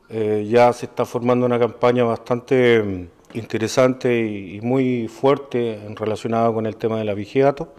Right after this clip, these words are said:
más los delitos que conllevan a otro tipo de índole de carácter social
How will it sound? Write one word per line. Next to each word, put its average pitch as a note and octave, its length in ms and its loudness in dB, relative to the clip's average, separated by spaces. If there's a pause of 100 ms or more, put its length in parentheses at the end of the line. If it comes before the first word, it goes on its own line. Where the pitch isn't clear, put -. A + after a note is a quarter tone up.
(1080)
más C#3+ 520 4
los C3 220 0
delitos C3 560 4 (380)
que B2+ 120 -2
conllevan B2 540 6
a A#2+ 60 4
otro A#2+ 280 2
tipo A#2+ 280 2
de A2+ 160 6
índole A2 560 0
de G2+ 140 -8
carácter A2 360 0
social G#2+ 460 -6